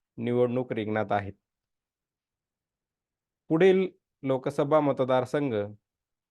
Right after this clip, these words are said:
अमरावती लोकसभा मतदारसंघ. दोन हजार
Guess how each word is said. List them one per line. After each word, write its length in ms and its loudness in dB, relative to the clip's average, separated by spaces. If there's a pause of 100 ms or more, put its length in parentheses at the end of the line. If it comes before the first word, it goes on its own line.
(300)
अमरावती 840 2
लोकसभा 600 -2
मतदारसंघ. 680 -2 (1400)
दोन 240 2
हजार 440 4